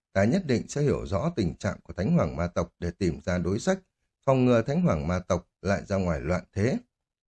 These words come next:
"Trang chủ đại nghĩa như vậy, bần tăng nhất định sẽ hoàn thành." Mặc dù không nhìn thấy mặt,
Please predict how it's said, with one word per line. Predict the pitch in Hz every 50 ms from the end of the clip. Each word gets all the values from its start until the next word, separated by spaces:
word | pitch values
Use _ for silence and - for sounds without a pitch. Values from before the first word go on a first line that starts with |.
| _ _ _ _
"Trang | 127 120 113
chủ | 107 107 87
đại | 78 92 87 -
nghĩa | 92 90 123
như | 147 135 110
vậy, | 92 95 92 - - _ _ _ _ _
bần | - 131 127 123 123
tăng | - 165 165 170
nhất | 202 214 -
định | 139 113 113 - -
sẽ | - - -
hoàn | 143 127 98 76 -
thành." | - 95 85 69 - _ _ _ _ _ _ _ _ _ _ _ _ _ -
Mặc | 139 135 -
dù | - 131 135 135 127
không | 123 - 175 175 170
nhìn | 143 120 107 -
thấy | 143 160
mặt, | 175 156 117 92 -